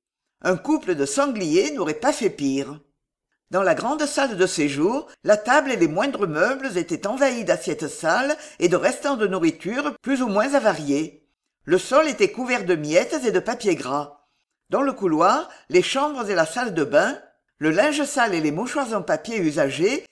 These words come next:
étaient répandus partout. La cuisine était un véritable champ de bataille. La poubelle débordante n'avait jamais été vidée, les ordures s'amoncelaient tout autour.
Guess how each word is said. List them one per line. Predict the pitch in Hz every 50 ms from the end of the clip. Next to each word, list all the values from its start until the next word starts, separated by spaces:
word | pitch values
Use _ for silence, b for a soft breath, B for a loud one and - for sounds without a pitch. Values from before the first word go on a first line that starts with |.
| _ _
étaient | - 185 185 - 196 180
répandus | 175 254 240 - 226 196 180 156 208 262
partout. | - - 214 - - - - 143 127 123 113 _ _ _ _ _ _ _ _ _ _ _ _ _ _ _ -
La | 143 180
cuisine | 180 - 208 214 160 151 214 262 285 320
était | 302 - - 202 -
un | 170 147
véritable | 147 - 233 269 285 277 - 269 220 180 175
champ | 165 - - 214 247
de | 269 247
bataille. | 202 180 165 - - 143 127 127 135 135 131 127 147 151 - _ _ _ _ _ _ _ _ -
La | 165 202
poubelle | 196 - 277 208 185 160 143 135 135
débordante | 202 262 240 233 202 156 143 147 147 165 220 262 277 - 277 B B B B
n'avait | 151 165 156 175 156
jamais | 139 185 254 294 294 254 240
été | 254 208 - 202
vidée, | 160 156 156 135 139 156 208 269 285 - - - _ _ _ _ _ _
les | - 156 190 170 190
ordures | 196 143 143 143 208 277 311 302
s'amoncelaient | 285 - 247 196 175 180 202 202 - 202 160 180 262 -
tout | - - 254 - -
autour. | 180 - - 147 131 135 147 - -